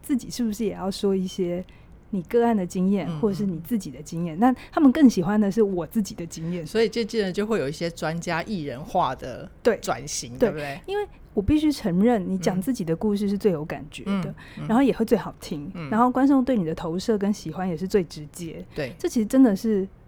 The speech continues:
Speaker 1: 有一定的节目效果。
Speaker 2: 是。
Speaker 1: 可是对我自己而言，其实它蛮困扰我的。
Speaker 2: 嗯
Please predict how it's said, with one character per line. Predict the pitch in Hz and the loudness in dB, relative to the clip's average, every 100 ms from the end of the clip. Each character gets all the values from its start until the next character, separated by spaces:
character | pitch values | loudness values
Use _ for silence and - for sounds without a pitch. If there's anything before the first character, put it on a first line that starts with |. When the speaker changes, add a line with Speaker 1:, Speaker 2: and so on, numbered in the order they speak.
| - | -6
Speaker 1:
有 | 190 | -2
一 | 170 | 0
定 | 233 226 | 2 2
的 | |
节 | 185 | 2
目 | 156 185 | -2 -2
效 | 175 170 147 | -4 -8 -10
果。 | - - | -12 -14
Speaker 2:
是。 | - 156 - | -12 -12 -10
Speaker 1:
可 | - | -6
是 | 311 - - | -6 -8 0
对 | 381 320 | 4 4
我 | 196 160 | 4 -4
自 | 151 269 | -4 -4
己 | 226 202 180 | -2 -2 -4
而 | 175 175 | -4 -2
言， | 202 175 185 | 0 0 -2
其 | 220 | -4
实 | 220 214 | -4 -6
它 | - 240 | -2 2
蛮 | 233 165 170 202 | 2 0 -6 -6
困 | - 269 185 | 0 2 2
扰 | 151 156 | 0 -4
我 | 175 95 - | -6 -8 -12
的。 | - | -10
Speaker 2:
嗯 | 170 | -10